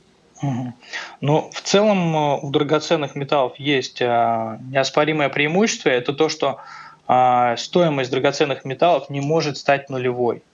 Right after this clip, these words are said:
А, даже в периоды каких-то там экономических потрясений, а, она, э, будет, э, достаточно существенной,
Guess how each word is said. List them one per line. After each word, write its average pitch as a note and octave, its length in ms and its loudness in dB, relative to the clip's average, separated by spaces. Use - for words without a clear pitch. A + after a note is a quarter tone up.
А, A#2+ 320 2
даже C3+ 480 2
в - 80 -10
периоды C3+ 400 -2
каких-то B2 400 -4
там A#2+ 200 0
экономических C3 560 -4
потрясений, G#3 720 2
а, B2+ 500 4
она, D#3+ 680 2
э, B2+ 720 2
будет, C#3 320 -2
э, A#2+ 680 4
достаточно B2+ 540 -2
существенной, E3+ 800 0